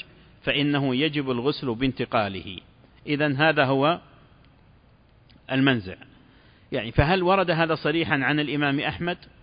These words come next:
أنه إذا رأى، تذكر احتلاما ولم ير بللا أنه يجب عليه الغسل، أو استظهر من مذهبه بانتقال، آه، المني وإن لم يخرج؟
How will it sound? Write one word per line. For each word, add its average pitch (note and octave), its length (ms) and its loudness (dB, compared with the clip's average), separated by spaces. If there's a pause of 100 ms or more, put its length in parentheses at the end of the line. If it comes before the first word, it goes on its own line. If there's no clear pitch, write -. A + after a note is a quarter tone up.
(320)
أنه B2+ 340 0
إذا C3+ 380 2
رأى، B2+ 680 0
تذكر D3+ 440 0
احتلاما C3+ 520 0
ولم C#3 260 2
ير C#3+ 140 0
بللا A#2+ 420 -2 (420)
أنه C#3+ 260 2
يجب E3 280 2
عليه D3 320 2
الغسل، E3+ 460 -2 (600)
أو F3+ 320 4 (160)
استظهر E3+ 680 2
من C#3+ 200 4
مذهبه D3 800 0
بانتقال، C3 1800 0 (300)
آه، A2+ 600 0
المني C#3+ 340 2
وإن B2+ 380 0
لم C3+ 220 2 (520)
يخرج؟ C#3 440 0